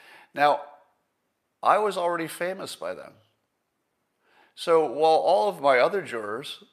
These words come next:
may have had no risk whatsoever, I would be sitting here with my name completely known, 'cause it wouldn't take long for people to figure out who I was. Uh, and I would be, if he got convicted, he would know that I voted to convict him.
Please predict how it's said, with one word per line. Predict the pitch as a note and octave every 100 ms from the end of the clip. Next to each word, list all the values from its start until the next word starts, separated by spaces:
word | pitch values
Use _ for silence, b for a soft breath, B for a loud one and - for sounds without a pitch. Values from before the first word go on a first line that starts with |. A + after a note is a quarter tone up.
| _ _
may | _ A#2+ B2+
have | A#2
had | B2 A2
no | G#2 A2+
risk | A#2 A2+ A#2 - -
whatsoever, | A#2+ G#2+ - F#2 B2+ C#3+ A2+ - _ _ _ _ _ _ _ _ _ -
I | C3
would | G3 F3+
be | D#3+
sitting | D3 E3 D#3+
here | D3+ D#3
with | D3 A#2
my | A2+ B2+
name | D3+ B2+ C#3 D3 D3 -
completely | - A2 C#3+ C#3+ C#3+ C3+
known, | A#2+ F2+ F#2+ D#3 _ _ _
'cause | - - - _ -
it | -
wouldn't | A#2 E2+
take | G#2 F#2+ E2
long | F#2+ G2
for | -
people | - G2+ F#2+
to | F#2+
figure | G2 G2
out | G2 F#2
who | G2+
I |
was. | F2+ F#2 - _ B B B B B B -
Uh, | B2 C3 C3 - - _ _ _ _ _ _ _ _ C3+
and | C#3
I | C#3+ D#3
would | D#3
be, | C#3+ D3+ D3+ D#2+
if | B2+
he | C3
got | C3 A#2+
convicted, | B2 A2 - A#2 A2+
he | - B2+
would | B2
know | G#2+ A#2
that | A#2 A2
I |
voted | G#2+ A2 A#2 A#2
to | B2+
convict | - C3 A#2+
him. | -